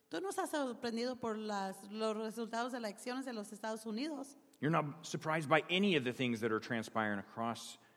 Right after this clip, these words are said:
Speaker 2: this world.
Speaker 1: Tú no estás sorprendido por cualquier cosa que sale de este mundo.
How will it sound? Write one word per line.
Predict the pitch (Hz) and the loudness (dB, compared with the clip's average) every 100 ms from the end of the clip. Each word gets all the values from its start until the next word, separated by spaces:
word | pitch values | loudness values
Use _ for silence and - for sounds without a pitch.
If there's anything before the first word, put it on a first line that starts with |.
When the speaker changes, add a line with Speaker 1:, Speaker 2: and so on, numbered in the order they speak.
| _ 104 | _ -8
Speaker 2:
this | - | -6
world. | 95 85 76 78 - - _ _ - | -4 -2 -4 -8 -14 -20 _ _ -8
Speaker 1:
Tú | 302 | -2
no | 311 | -2
estás | 320 330 | -2 -2
sorprendido | 320 302 277 277 294 294 | -2 0 0 0 -2 -2
por | 240 | -6
cualquier | - 269 254 - 320 330 | -2 -4 -4 -6 -6 -4
cosa | 320 320 330 | -2 -2 -4
que | 269 | -6
sale | - 277 285 | -8 -6 -4
de | 269 | -4
este | 269 269 | -4 -4
mundo. | 254 262 226 | -4 -4 -8